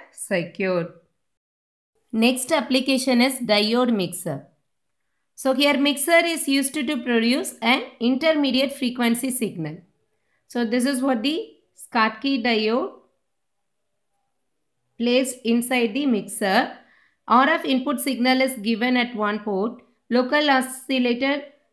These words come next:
input is given like this. These two signals are combined and then produce the intermediate frequency signal that can be taken out from this choke point,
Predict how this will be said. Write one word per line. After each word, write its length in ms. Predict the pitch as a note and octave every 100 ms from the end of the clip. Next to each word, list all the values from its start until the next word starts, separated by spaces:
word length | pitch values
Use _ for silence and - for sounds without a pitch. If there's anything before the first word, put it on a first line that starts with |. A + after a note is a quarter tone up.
| _ -
input 380 | A3+ B3 C4+
is 140 | C4+ A3
given 340 | A#3 A3+ A#3+
like 240 | A3 F3+ D#3
this. 280 | E3 E3 - _ -
These 260 | A#3 C4+ C4+
two 220 | D#4 E4
signals 720 | - C#4 G#3+ B3+ C#4 D#4 - -
are 240 | A#3 A#3
combined 840 | A#3 A#3 A#3+ A#3 A#3+ G#3+ F#3+ E3 F3 _ _ _ _ -
and 240 | A3 B3
then 260 | B3+ D#4 D#4
produce 560 | C4 B3 A#3+ C#4+ - - - _ _ -
the 220 | G#3 E4+
intermediate 1000 | - B3 B3+ D4 C#4 C4+ B3+ C4 D4 C#4
frequency 560 | C4 B3 B3 A#3 A#3 B3+
signal 560 | B3+ A#3 D#3+ F3 D3+ D#3+ _ _ _ -
that 320 | A3 B3+ B3+
can 240 | D4+ D4
be 240 | D4 D#4+ -
taken 400 | C4 B3+ C#4+ D4
out 240 | C#4+ C#4+
from 280 | - A#3 A#3
this 340 | A#3 E4 E4 - _ _ _ _ _ _ _ _ _ _ _ _ _ _
choke 440 | - C4 C4 - -
point, 480 | A3 G3 B3 C4+